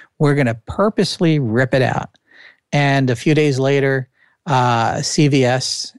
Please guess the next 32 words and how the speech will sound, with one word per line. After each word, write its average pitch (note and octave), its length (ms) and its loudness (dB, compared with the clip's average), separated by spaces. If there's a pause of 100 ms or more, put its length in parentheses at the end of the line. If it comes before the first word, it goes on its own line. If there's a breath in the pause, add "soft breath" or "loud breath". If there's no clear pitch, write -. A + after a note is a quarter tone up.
and B2+ 260 0
Rite B2+ 220 0
Aid A2 320 -6 (520)
said C3 320 -2
essentially B2+ 680 -2
the A#2+ 100 -2
same A#2 280 0
thing. B2 360 -2 (460 loud breath)
And E3 100 2
a D#3+ 60 0
few D#3+ 240 2
other C#3 280 0
companies B2+ 640 -2
sort - 360 -2
of A#2 280 -4 (380)
echoed C3 420 0
that A#2+ 200 -2
they're A#2+ 220 2
on A#2+ 180 0
the A2+ 80 -4
fence C3 420 -2
about G2+ 260 -2
it. - 120 -6 (680 loud breath)
Now, F#3+ 160 0
here's C#4+ 400 2
the C4+ 80 -2
problem. C3 560 -4 (840)
The E3 120 0
problem A#3 420 0
is B2+ 380 -2 (340)
we D#3+ 140 2
have D3+ 320 0